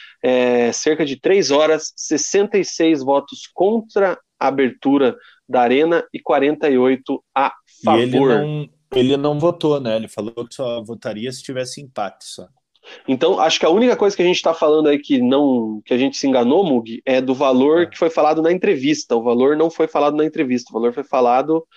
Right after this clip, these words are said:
Speaker 1: na, na... Ah, não, mas olha, ele também falou aqui na votação lá da,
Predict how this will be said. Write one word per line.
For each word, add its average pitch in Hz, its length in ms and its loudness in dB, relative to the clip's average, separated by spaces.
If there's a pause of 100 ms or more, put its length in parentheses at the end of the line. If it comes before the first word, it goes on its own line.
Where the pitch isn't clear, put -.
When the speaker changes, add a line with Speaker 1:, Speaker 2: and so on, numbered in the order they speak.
(400)
Speaker 1:
na, 135 1400 0 (800)
na... 117 360 -2
Ah, 196 80 -2
não, 269 120 2
mas 139 180 2
olha, 160 120 4
ele 120 80 -4
também 160 220 0
falou 196 240 0
aqui 202 180 -4
na 202 100 0
votação 190 460 -2
lá 170 160 2
da, 131 460 2